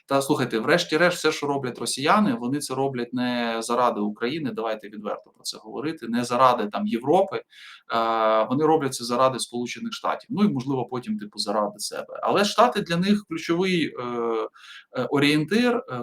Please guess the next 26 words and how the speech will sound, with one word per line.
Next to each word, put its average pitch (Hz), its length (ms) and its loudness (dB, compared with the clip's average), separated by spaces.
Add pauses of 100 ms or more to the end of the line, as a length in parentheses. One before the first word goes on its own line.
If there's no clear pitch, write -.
(140)
і 127 160 -4
вони 139 260 -2
на, 151 100 2
ну, 147 280 -2
на 127 80 -2
Сполучені 135 460 -4
Штати 156 340 2
по 113 140 -10
максимуму 123 960 -4
будуть 120 260 -4
намагатися 117 600 0
і 107 40 -4
далі 113 260 2
орієнтуватися. 104 800 -4
Їм 214 280 6
головне 165 580 8 (420)
імітувати 160 680 8
перемовини, 131 840 4
але 147 280 4
при 165 180 -4
цьому 202 500 4
тримати 139 720 2
Трампа 151 440 2
на 131 180 0
короткому 123 580 -8
повідку. 113 540 -12